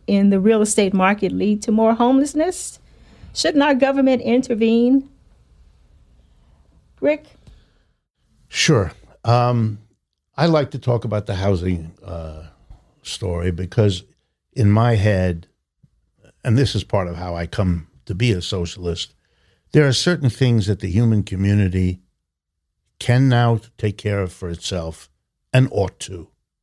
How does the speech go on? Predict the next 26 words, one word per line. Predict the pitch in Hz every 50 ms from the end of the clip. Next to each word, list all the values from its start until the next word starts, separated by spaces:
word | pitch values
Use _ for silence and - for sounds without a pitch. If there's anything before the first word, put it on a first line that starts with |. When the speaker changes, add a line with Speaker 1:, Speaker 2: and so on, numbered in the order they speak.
| _ _ _ _ _ _ _ _ _ _ _ _ _ _ _ _ _ _ _
Speaker 2:
Food, | _ - - 143 143 135 120
clothing, | - 113 113 113 107 110 101 98
and | 95 95
shelter | 92 - 104 101 95 90 - 95 87 85 - - - - _ -
is | 98 87
a | 92
good | 87 95 92 87
place | - - 95 90 85 -
to | - 101
start. | - - - - - - - _ _ _ _ _ _ _ _ _ _ _ _ _ -
We | 123 127
ought | 131 135 135
to | 131 117
be | 95 107 107 104
able, | 101 104 95 101 98 98 92 98 _ _ _ _ _ -
we | 131 117 120
are | 127 127 113 101 95
able | 92 90 82 76 82 85
physically | - - 123 104 90 85 85 - - 87 87 92 - _ _ _ _ _ _ _ _ -
to | - 110
produce | - - 107 92 117 120 117 113 - -
the | -
food, | - - - 131 123 120 113
clothing, | - 104 110 107 95 98 92
and | 92 87 85
shelter | - - 95 90 90 - - 87 87